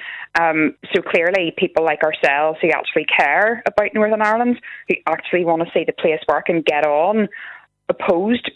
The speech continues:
Brexit for those reasons. So it just was totally illogical that the D U P ever backed it to the extent that they did. And now, whenever it's worth remember, or reminding people, Gavin, that the Prime Minister stood in my constituency in Lagan Valley a matter of months ago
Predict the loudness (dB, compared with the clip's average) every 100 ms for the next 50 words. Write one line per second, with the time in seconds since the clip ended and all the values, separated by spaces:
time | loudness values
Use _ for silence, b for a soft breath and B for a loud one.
0 | -2 -2 -2 -4 0 0 0 0 0 0
1 | 0 2 0 2 0 0 -2 B B B
2 | -6 -2 -2 -2 -2 -2 -2 -2 -2 0
3 | 0 0 -2 -2 0 2 4 2 B B
4 | -6 -4 -2 0 0 0 0 -2 0 0
5 | 0 -2 -4 -2 -4 0 0 2 0 0
6 | -2 0 -2 -2 -2 0 2 0 -2 B
7 | B -2 2 2 4 2 2 0 0 -2
8 | b b 0 2 0 2 0 0 2 2
9 | 2 -2 -2 2 2 0 2 2 2 2
10 | 4 4 2 2 0 0 0 0 2 2
11 | 0 -2 -4 -2 0 0 -2 -2 -2 0
12 | 0 0 0 -2 -4 -2 -4 -2 -4 -2
13 | -2 -2 -2 -2 0 2 0 -2 0 0
14 | -2 -4 -2 0 0